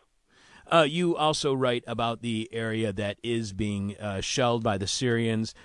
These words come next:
the area that has led to the, uh, rocket responses, the military responses by the Turkish government. That area is called Hatay province. I don't know if I'm getting the right pronunciation.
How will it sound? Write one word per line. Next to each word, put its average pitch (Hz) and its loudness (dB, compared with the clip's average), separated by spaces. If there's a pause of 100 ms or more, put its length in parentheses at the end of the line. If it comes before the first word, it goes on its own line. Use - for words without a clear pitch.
(120)
the 101 -4
area 113 0
that 101 -4
has 101 -4
led 110 -2
to 104 -2
the, 95 -4 (240)
uh, 85 -6
rocket 113 -4
responses, 107 -4
the 98 -4
military 107 -2
responses 101 -4
by 98 -2
the 95 -6
Turkish 104 -6
government. 104 -4 (280)
That 123 0
area 120 2
is 107 -2
called 107 -2
Hatay 113 -2
province. 107 -4
I 98 -10
don't 92 -10
know 98 -6
if 95 -6
I'm 92 -6
getting 95 -4
the 92 -4
right 101 -6
pronunciation. 98 -6